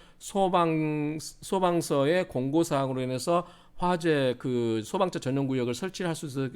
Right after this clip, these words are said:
있었겠지만 적어도 아크로 리바임 단지는 이 법 시행 전에 건축 승인이, 건축 허가를, 어, 신청을 했었기, 어, 다고 보여지기 때문에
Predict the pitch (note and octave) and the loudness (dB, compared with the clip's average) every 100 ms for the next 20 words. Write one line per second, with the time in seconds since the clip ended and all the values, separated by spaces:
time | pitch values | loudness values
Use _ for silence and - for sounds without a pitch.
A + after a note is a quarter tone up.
0 | - C#3+ D3+ C#3 C#3 C#3 A3 B3 - - | -10 -6 -4 -2 -2 0 0 0 -10 -20
1 | - D#3 D3+ C#3 E3 F3 - A2+ - F3 | -4 2 2 2 4 2 2 -4 0 2
2 | D3+ C#3+ C3+ B2+ B2 D3+ F#3+ F#3+ E3+ F3 | 4 2 2 0 0 0 -2 0 6 6
3 | F3 C#3+ - - G#3 G3+ F3 C#3+ D3 G3 | 6 4 4 4 4 6 4 4 2 0
4 | G3 C#3 D3 - E3 D3 D3 F#3 - D#3 | -2 -4 -4 -6 -4 -2 -2 -2 -4 -4
5 | C#3 D3+ D3+ E3 A3+ B3+ - - - A#2 | -4 -2 0 4 6 4 -4 -20 -12 -8
6 | A#2 A3+ F#3 D#3 G#3 - D#3+ C#3+ - - | -6 -2 0 0 -2 -2 -2 -2 -8 -4
7 | A2+ A2+ - C3 B2+ C#3 E3+ C#3+ A#2+ A#2 | 0 0 0 -2 6 6 8 4 0 0
8 | D#3+ G#3 | 0 -2